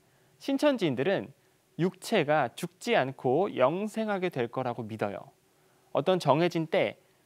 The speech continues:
정확히 말하자면 신천지 교리상 십사만 사천이라는 숫자가 완성되는 때가 오면 육체가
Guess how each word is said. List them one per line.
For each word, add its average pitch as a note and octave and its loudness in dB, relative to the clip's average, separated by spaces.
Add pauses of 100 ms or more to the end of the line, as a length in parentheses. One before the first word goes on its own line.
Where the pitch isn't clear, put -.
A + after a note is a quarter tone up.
(140)
정확히 F3+ 4
말하자면 C3+ 0
신천지 F#3+ -4
교리상 C#3+ -2 (260)
십사만 A3 2
사천이라는 D#3+ 0
숫자가 D#3+ 2 (300)
완성되는 D#3+ 2
때가 C#3+ -2 (100)
오면 F3+ 2 (560)
육체가 C3 -2